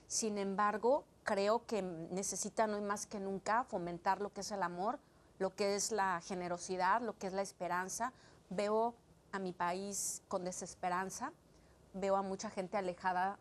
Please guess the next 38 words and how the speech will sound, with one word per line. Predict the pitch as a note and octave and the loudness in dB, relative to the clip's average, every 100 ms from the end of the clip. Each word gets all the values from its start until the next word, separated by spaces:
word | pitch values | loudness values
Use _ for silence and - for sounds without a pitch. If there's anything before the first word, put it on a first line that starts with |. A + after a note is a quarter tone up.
| - | -6
de | F3 | -4
la | F3 | -4
mano | F3 F#3 F3+ | -4 -4 -4
de | D#3+ | -4
Dios, | F3 G#3+ - - - - - - | -6 -6 -8 -16 -18 -20 -20 -4
veo | F3+ F#3 | 2 2
a | F#3 | 2
muchas | F#3 G#3+ F#3+ | -2 -6 -4
personas | F3+ - F3+ F3+ F#3 | -4 -4 -4 -4 -4
que | - F3 D#3+ - | -4 -4 -4 -2
creen | F#3+ F#3 | -2 0
que | F#3+ | -4
eso | - F#3+ | 0 0
es | F3 - - - - | -2 -8 -14 -20 -4
antiguo, | F3+ F3 G3 F#3 A3 F4+ | -2 -2 -2 -2 -2 -4
que | - | -6
eso | G3 G3 | -6 -4
ya | F#3 | -2
es | F3+ - | 0 0
algo | F3+ F3 F#3 F3+ E3+ - - - - | 0 2 4 4 2 -2 -18 -20 -8
que | F3+ | 0
pasó | - - G3 | 0 2 0
de | F#3 | 2
moda, | F3 F3+ G3 D4 - - - - - | 0 0 0 -2 -6 -20 -20 -20 -14
que | - F#3 F3 E3 D#3+ D#3+ D#3 D#3 D3+ | -4 0 0 0 -2 -4 -6 -8 -2
casi, | G#3+ G#3+ | 0 0
casi | - G#3 A3+ | 0 0 0
te | F3 | 2
ven | F#3 | 2
como | G3 G3+ G3+ | 2 0 0
un | G3+ | 0
fósil | G3+ G3+ B3 C4+ | 2 2 0 -4
cuando | - F3+ E3+ D#3+ D#3+ D#3 - - - - - - - | -2 -4 -2 -4 -6 -8 -12 -20 -20 -20 -20 -14 -4
les | F#3 - | -2 4
hablas | G3 G#3 G3 | 4 4 2
de | F#3 | 0
Dios, | F3+ G#3 E4 - - - - - | -2 -4 -6 -14 -20 -20 -20 -2
cuando | G#3+ G3+ G3+ G3 F#3+ F3+ E3+ | 2 4 2 2 4 2 0